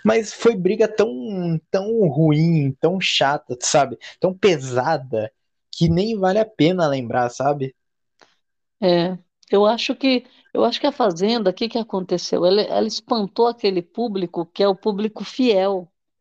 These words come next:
Speaker 2: Porque, por exemplo, o público da Fazenda não é necessariamente, é, um percentual muito alto da internet, né?
Speaker 1: Isso.
Speaker 2: É,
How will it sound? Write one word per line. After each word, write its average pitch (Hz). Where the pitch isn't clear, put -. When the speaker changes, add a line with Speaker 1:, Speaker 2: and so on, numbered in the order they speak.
Speaker 2:
Porque, -
por 220
exemplo, 180
o -
público 247
da 190
Fazenda 185
não 226
é 220
necessariamente, 180
é, 156
um 156
percentual 170
muito 196
alto 190
da 180
internet, 196
né? 156
Speaker 1:
Isso. -
Speaker 2:
É, -